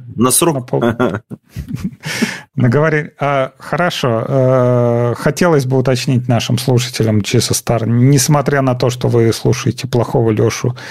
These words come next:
Speaker 2: и вы почему-то считаете, что тоже его как-то завернуло знатно,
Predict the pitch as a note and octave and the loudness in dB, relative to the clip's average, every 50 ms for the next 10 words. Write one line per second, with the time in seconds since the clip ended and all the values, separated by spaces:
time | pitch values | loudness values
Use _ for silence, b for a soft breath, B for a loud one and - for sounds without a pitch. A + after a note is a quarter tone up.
0 | B B B B B B B B B - C3+ C3 B2+ B2 A#2+ A#2+ A#2 A2+ A2+ A2+ | B B B B B B B B B 2 4 4 6 6 6 6 6 4 4 4
1 | A2+ A2+ A2 A2 G2+ G#2 A2+ A2+ G#2+ - - - - A#2 A2 G#2 G2+ - A2 - | 4 4 2 2 2 2 2 2 2 0 -2 -2 0 2 2 2 2 2 0 0
2 | - - B2 - A#2 A2 G#2 F#2 - - - - - G#2 G#2 F#2+ - - G#2+ G2 | 0 -2 -2 0 0 0 0 -2 -2 -6 -8 -4 0 0 0 0 0 0 0 0
3 | - G#2 G2 F#2+ G2 F#2+ - - - - - - G2+ G2+ G2+ G2+ G#2+ A2+ G#2+ B2 | 2 0 0 2 0 0 -2 -4 -6 -4 -2 0 0 2 2 2 2 2 2 4
4 | B2 D3+ F3+ F3+ D#3+ C#3 A#2 A2 B2 A#2+ A#2 A2+ A#2 - A#2 A2+ A2+ A2+ A2+ A2+ | 4 4 4 4 4 2 2 2 2 2 2 2 0 -2 -2 -2 -2 -2 -2 -2
5 | A2+ A2+ A#2 A#2 A#2+ - - - - - - - - | -4 -2 -2 -2 -4 -4 -4 -6 -4 -4 -4 -4 -4